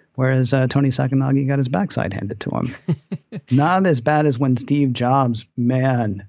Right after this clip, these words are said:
Speaker 1: I still remember that call. Wow. Anyway, sorry.
Speaker 2: Who, who asked the dumb question?
Speaker 1: Oh, Tony Sacconaghi.
Speaker 2: Oh, it
Speaker 1: Tony
Speaker 2: was.
Speaker 1: Sacconaghi,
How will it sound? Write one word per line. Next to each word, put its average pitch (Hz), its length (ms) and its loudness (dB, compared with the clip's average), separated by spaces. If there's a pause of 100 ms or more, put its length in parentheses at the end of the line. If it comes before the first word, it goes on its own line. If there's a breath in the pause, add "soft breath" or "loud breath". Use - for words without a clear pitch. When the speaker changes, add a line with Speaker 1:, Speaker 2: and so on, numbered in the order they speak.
Speaker 1:
I 123 120 2
still 117 320 2
remember 101 300 2
that 92 200 -4
call. 87 420 0 (160)
Wow. 92 520 -4 (180)
Anyway, 92 500 0
sorry. 104 440 -2 (180)
Speaker 2:
Who, 165 320 -8
who 151 340 0
asked 143 260 -4
the 143 100 -4
dumb 131 240 -2
question? 123 440 -6 (640)
Speaker 1:
Oh, 160 220 4
Tony 143 220 4
Sacconaghi. 123 640 0
Speaker 2:
Oh, 254 260 4
it 285 40 6
Speaker 1:
Tony 269 140 4
Speaker 2:
was. 165 80 0
Speaker 1:
Sacconaghi, 143 540 2